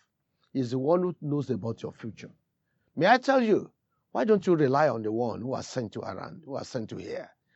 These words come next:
The voice of the Lord will instruct you if you put your life in his hand. Blessed Father, I want to thank you this morning.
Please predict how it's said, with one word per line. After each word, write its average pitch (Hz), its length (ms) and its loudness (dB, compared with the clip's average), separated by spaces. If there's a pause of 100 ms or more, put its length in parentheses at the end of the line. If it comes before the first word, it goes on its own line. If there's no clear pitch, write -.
(340)
The 95 100 -6
voice 123 540 -2
of 110 120 -8
the 104 80 -4
Lord 110 420 -8 (300)
will 123 480 0 (440)
instruct - 640 -10
you - 180 -12 (540)
if 90 200 -10
you 92 80 -8
put - 260 -14
your 110 120 -4
life 92 240 -8
in - 120 -14
his - 140 -16
hand. 165 300 -20 (720)
Blessed 160 440 2
Father, 160 260 4
I 151 40 6
want 147 200 2
to 139 100 0
thank 123 400 -4
you 107 100 -10
this 95 240 -10
morning. 90 340 -14